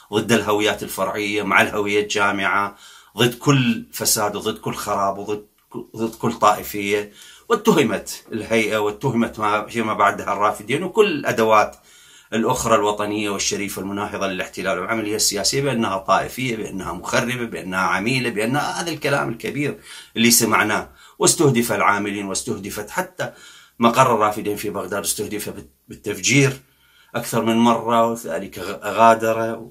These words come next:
وذهبت إلى مصر، وفي مصر تم استغلال النفوذ والمال ل-، آه،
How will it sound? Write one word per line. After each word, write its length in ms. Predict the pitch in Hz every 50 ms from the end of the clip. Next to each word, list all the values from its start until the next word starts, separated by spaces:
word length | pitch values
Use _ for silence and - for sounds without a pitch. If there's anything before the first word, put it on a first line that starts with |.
| - -
وذهبت 920 | - 104 95 90 92 92 92 90 - - - 110 107 120 117 113 117 117 -
إلى 240 | 117 113 113 113
مصر، 440 | 110 117 113 110 - - 117 113 110 - - - - - - - - _ _
وفي 280 | - 123 123 120 135 131
مصر 480 | 127 131 131 131 - 135 123 123 82 - - _ _ _ _ _ _
تم 300 | - 127 127 123 120 123
استغلال 600 | 117 113 - - 117 107 110 113 113 113 110 110
النفوذ 800 | 107 104 104 101 98 - - 113 113 113 117 113 113 117 - 95
والمال 720 | 95 95 98 104 104 107 110 113 110 107 107 104 104 - _ _ _ _ _ - - - - _
ل-، 640 | - 104 113 113 117 117 117 117 117 117 117 117 110 - - - -
آه، 460 | - 90 90 90 87 87 82 80 -